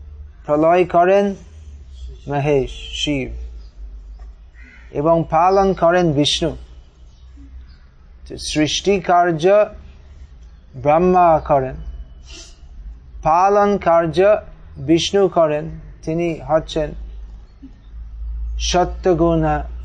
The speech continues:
সত্যগুণে অধিষ্ঠিত দেবতা। ইনি সাধারণ দেবতা নন, ইনি দেব দেব জগৎপতি বিষ্ণু। তো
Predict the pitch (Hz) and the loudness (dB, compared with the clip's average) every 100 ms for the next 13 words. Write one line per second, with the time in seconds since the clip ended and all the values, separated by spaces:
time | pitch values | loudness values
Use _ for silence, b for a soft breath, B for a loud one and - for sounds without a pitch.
0 | - - 170 165 180 160 160 156 143 - | -8 -2 -2 0 -2 0 -2 -2 -6 -10
1 | - - - - - - - - - - | -16 -20 -18 -18 -16 -14 -12 -14 -16 -16
2 | - - - 147 156 165 - 165 165 147 | -18 -6 -2 0 2 0 2 0 0 -2
3 | 151 147 151 151 208 220 - 151 175 170 | -2 -2 -4 0 0 0 -8 -6 -2 -2
4 | 160 - - - 143 156 160 156 147 147 | -4 -12 -14 -2 2 2 2 -2 -2 -4
5 | 143 147 143 151 180 165 139 151 151 - | -4 -6 -4 -2 -2 -6 -10 -10 -10 -12
6 | - - - - 131 165 175 180 160 165 | -20 -20 -20 -12 0 4 4 4 4 4
7 | 170 156 151 151 147 - 143 - - - | 4 4 2 2 0 0 -2 -2 -10 -8
8 | 139 - - 143 - - - - - - | -8 -6 -8 -10 -14 -16 -18 -20 -20 -20
9 | - - - - - - - - - 165 | -20 -20 -20 -20 -20 -20 -20 -20 -6 -2